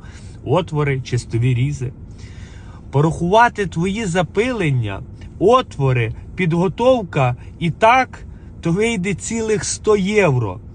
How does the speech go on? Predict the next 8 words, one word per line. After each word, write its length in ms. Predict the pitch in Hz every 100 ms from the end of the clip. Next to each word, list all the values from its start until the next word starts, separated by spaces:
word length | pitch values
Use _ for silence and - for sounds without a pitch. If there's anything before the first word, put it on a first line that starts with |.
| -
Це 180 | - 160
вже 240 | 170 170
ніякі 640 | 185 190 190 202 196 - 202
рамки 540 | 208 208 190 156 165
не 140 | 156 151
влазить. 600 | 143 156 120 95 90 - - - - - - - - - - - - - - - - - -
Кому 300 | 123 165 285
дорого, 580 | 294 330 320 262 254